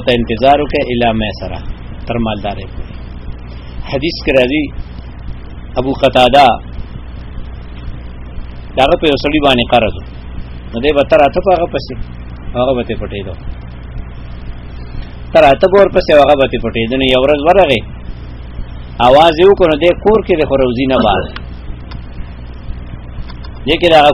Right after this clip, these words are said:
کور نه یو ماشوم راووت. هغه ته یې وی، ابو قتاده، وی کور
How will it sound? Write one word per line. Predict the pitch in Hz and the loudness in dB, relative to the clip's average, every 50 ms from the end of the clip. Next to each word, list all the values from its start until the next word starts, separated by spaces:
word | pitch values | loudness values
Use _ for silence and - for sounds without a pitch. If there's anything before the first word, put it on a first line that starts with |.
| 139 | 6
کور | 160 180 175 160 | 4 2 4 4
نه | 156 147 | 2 2
یو | 139 139 | 4 2
ماشوم | 135 127 - 160 147 139 117 | 2 2 0 -2 -2 -2 -2
راووت. | 107 98 92 87 - - - - - - - - - - - - - - - - - - - - - - - - - - - - - - - - - - - - - - - - - - - 120 | -2 -2 -4 -6 -8 -10 -10 -10 -14 -14 -14 -14 -14 -10 -12 -12 -12 -12 -14 -14 -14 -14 -12 -14 -14 -12 -12 -12 -12 -12 -14 -14 -14 -14 -14 -12 -12 -12 -12 -12 -14 -14 -14 -12 -12 -10 -4 -2
هغه | 120 131 165 175 - | 2 2 2 2 4
ته | 165 151 | 4 4
یې | 151 156 | 4 4
وی، | 165 165 156 135 123 - - - - - - - - - - - - - - - - - 127 131 | 4 4 2 2 0 -2 -6 -12 -12 -12 -12 -10 -10 -12 -14 -12 -12 -12 -10 -10 -8 -2 -2 -2
ابو | 135 139 131 - | 0 -2 0 0
قتاده، | 139 - - 131 131 131 151 180 180 139 113 110 - - 110 | 0 2 4 4 6 8 8 8 8 6 4 -2 -10 -8 -6
وی | 120 117 110 - | -6 -6 -4 -2
کور | 135 135 131 | 0 0 0